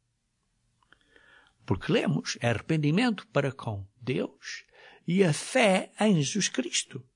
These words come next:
em nosso Senhor Jesus Cristo. Sim, arrependimento é mudar, é parar de pecar, para começar a ser um novo eu. Agora, esta fé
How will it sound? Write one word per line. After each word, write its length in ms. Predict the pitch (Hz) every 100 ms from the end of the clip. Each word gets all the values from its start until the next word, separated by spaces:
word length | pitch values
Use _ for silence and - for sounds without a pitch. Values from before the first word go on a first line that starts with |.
| _ _ _
em 200 | 208 180
nosso 440 | 147 277 180 -
Senhor 320 | 185 202 160 151
Jesus 280 | 185 220
Cristo. 500 | - 294 320 - - 185 _ _ _ _ _ _ _ _ _ _ - _
Sim, 260 | - 247 180
arrependimento 1120 | 190 190 254 233 349 359 254 - 185 190 - _ _ _
é 120 | 202
mudar, 1000 | 220 196 180 330 254 180 202 - - - _ _ _ _ _ _
é 80 | 180
parar 840 | - - 208 285 226 185 202 226 - _ _ _ _ _ _ 151
de 80 |
pecar, 600 | 160 - 285 220 - - _ _ _ _ _ -
para 140 | 208
começar 460 | - 185 - 233 208
a 40 |
ser 220 | - 214
um 60 | 190
novo 500 | 208 220 156 160 - _
eu. 340 | 262 202 - _ _ _ _ _ _ _ _ _ _ _ _ _ - _ _ _ _ _ -
Agora, 260 | - 85
esta 240 | 101 - 135
fé 600 | - - - - -